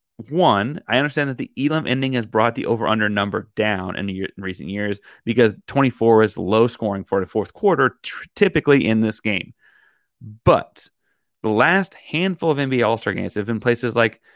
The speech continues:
Vegas, right? Places that people like to go party. And I don't mean to be judging what they're doing the night before for the weekend, but I imagine it's not the highest level of focus on scoring the basketball.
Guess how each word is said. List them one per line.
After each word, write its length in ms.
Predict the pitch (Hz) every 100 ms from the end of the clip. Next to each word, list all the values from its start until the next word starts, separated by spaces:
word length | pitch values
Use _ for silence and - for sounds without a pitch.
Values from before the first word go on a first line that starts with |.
| _ _ -
Vegas, 600 | 107 107 85 - - -
right? 180 | 110 -
Places 420 | - 139 - 143
that 160 | 127
people 320 | - 131 135 120
like 240 | 107 113
to 80 | 117
go 180 | 120 117
party. 680 | - - 190 135 98 92 _ _ _ _ _ _ _ 220
And 120 | 226
I 100 | 220
don't 140 | 165
mean 200 | 131 117
to 80 | 113
be 160 | 95 98
judging 480 | 78 101 95 101 98
what 120 | 92
they're 120 | 95
doing 200 | 90 95
the 60 | 98
night 220 | 95 90
before 400 | - - 110 104
for 160 | - 113
the 80 |
weekend, 560 | 156 208 180 160 139 - _ _ _ _ _
but 120 | 180
I 100 | 202
imagine 500 | 220 175 135 131 139
it's 140 | 131 131
not 140 | 120
the 160 | 131 123
highest 640 | - 143 139 139 135 -
level 300 | 120 117 113
of 100 | 107
focus 560 | - 110 104 - 90 -
on 400 | 98 104 98 98 - _ _
scoring 320 | - - 135
the 80 | 117
basketball. 380 | 107 - - -